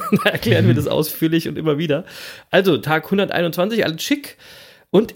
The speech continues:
Speaker 1: das wollte ich gerade sagen, der andere Affe hat sogar mal ein bisschen was Sportliches gepostet.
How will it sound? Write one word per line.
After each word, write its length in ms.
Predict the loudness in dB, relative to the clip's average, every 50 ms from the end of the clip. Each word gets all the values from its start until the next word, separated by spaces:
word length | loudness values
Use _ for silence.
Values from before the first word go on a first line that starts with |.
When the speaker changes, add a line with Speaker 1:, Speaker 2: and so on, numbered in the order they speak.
| -6
Speaker 1:
das 200 | -4 -4 -2 0
wollte 160 | 2 2 2 2
ich 100 | 0 -2
gerade 260 | -4 -6 -4 -6 -4
sagen, 240 | -4 -2 0 0 0
der 140 | 0 0
andere 340 | 0 0 0 0 -2 -4 -4
Affe 280 | -6 -8 -6 -6 -6 -6
hat 140 | -8 -6 -6
sogar 240 | -4 -2 -2 -2
mal 160 | 0 0 0 -2
ein 80 | -2
bisschen 300 | -2 -4 -4 -4 -4 -4 -4
was 100 | -4 -6
Sportliches 600 | -6 -4 -2 -2 -2 -2 -4 -6 -6 -6 -6 -6
gepostet. 640 | -8 -8 -4 -4 -4 -4 -2 0 0 0 0 -2